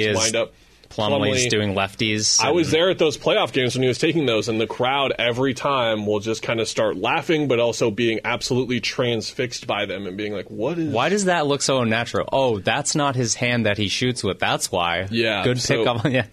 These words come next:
Speaker 1: I, I think that he's gonna be good. There's a weird Keldon Johnson thing going on, 'cause I looked into him quite a bit when I was looking up trade possibilities with D A.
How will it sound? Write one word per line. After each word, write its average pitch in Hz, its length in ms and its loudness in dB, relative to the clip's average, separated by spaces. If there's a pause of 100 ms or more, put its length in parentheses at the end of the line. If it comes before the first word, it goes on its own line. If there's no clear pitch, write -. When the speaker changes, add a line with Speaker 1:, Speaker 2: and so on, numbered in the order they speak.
(240)
Speaker 1:
I, 131 360 0
I 147 160 2
think 170 220 0
that 156 120 2
he's 147 220 2
gonna 147 160 2
be 135 100 2
good. 123 340 2
There's 123 220 0
a 117 60 2
weird 185 480 2
Keldon 170 400 2
Johnson 143 460 0
thing 147 220 2
going 139 300 4
on, 135 280 2
'cause 123 180 0
I 117 100 4
looked 123 260 0
into 131 200 0
him 120 180 0
quite 120 240 0
a 113 60 2
bit 110 200 2
when 110 120 0
I 110 60 4
was 107 120 -2
looking 113 220 -2
up 98 80 -2
trade 113 280 0
possibilities 104 720 0
with 101 140 -6
D 104 200 2
A. 101 300 0